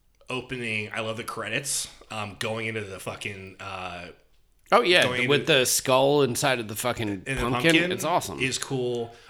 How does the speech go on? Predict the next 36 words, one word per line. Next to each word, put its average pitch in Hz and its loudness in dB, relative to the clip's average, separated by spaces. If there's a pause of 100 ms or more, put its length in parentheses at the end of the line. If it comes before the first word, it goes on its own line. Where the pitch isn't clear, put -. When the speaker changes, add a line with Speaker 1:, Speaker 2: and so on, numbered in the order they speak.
Speaker 1:
I 139 6
Speaker 2:
All - 4
that 370 10
shit's - 4
great. 240 4
The 165 2
opening 277 6
fucking 190 6
ten, 170 6
fifteen 170 4
minutes 135 2
of 170 4
this 175 2
movie 165 4
rule. 151 10 (380)
I 185 4
get 185 6
off 147 4
the 160 2
bus 131 2
once 139 0
we 143 2
get 131 4 (500)
with 131 0
Leo 131 4
Rossi 120 2
and 120 -2
the 113 -4
fucking 117 -2
hospital. 110 -2
Speaker 1:
With - -12
Lance 120 -2
Guest. - -6
Speaker 2:
Like, 139 2 (180)
Speaker 1:
<laughs> - -20
Speaker 2:
yeah, 185 2